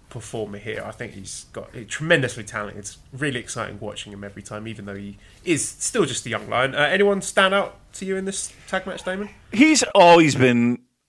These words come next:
Speaker 2: like, one of those guys that I feel, I, I'm not gonna say goes under the radar, but he goes a little bit under the radar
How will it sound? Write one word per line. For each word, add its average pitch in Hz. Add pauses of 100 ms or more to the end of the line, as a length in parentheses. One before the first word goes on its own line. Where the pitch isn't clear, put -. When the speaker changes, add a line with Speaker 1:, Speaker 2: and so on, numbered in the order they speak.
(120)
Speaker 2:
like, 110
one 113
of 117
those 110
guys 98
that 90
I 92
feel, 104 (1200)
I, 262
I'm 240
not 285
gonna 254
say 143
goes 120
under 113
the 90
radar, 95
but 104
he 113
goes 175
a 123
little 117
bit 110
under 104
the 90
radar 87